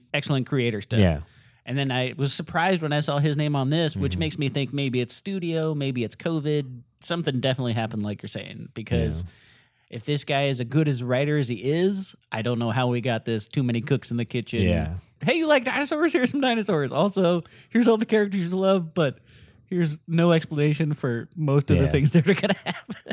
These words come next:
Speaker 2: It was very disjointed. All right. So, uh, I guess this is, uh, where we do our pizza ratings. Uh, for those of you who are new to listening to our show, anytime we rate a show or movie,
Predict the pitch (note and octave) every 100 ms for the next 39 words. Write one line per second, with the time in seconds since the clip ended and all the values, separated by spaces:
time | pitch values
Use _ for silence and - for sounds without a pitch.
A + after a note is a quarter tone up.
0 | - _ _ - _ - G2+ - - -
1 | - - - - _ _ _ - G2+ F2+
2 | F2 - - E2+ E2+ E2 D2 D2 D2+ _
3 | _ C3+ E3 B2+ F#2 - _ - C#3+ C#3
4 | C#3 A#2+ B2+ C3 C#3 C#3 D3+ F3 G#3 A3
5 | G3 G#3 F#3 G3+ G3 F#3+ G3 F#3+ F#3 G3
6 | E3 A3+ B3+ D#3 A2+ G#2 A#2+ F#3 - -
7 | A2 A2 A2+ A2+ - - G2+ G#2+ G#2+ A2
8 | A2+ A#2+ A#2+ A#2+ B2 A#2+ C#3 C3+ C3+ C3
9 | C3+ C3+ C#3 C3+ F3 F3+ F#3 F3 - -
10 | - G#2+ A#2+ A#2 B2 A#2 A#2 A2 G#2 F2+
11 | F#2 A2 A2 - - _ _ F#2 G2+ G2+
12 | G2 F2+ - F#2+ F#2+ F#2+ F2+ F2 F#2 F#2
13 | F#2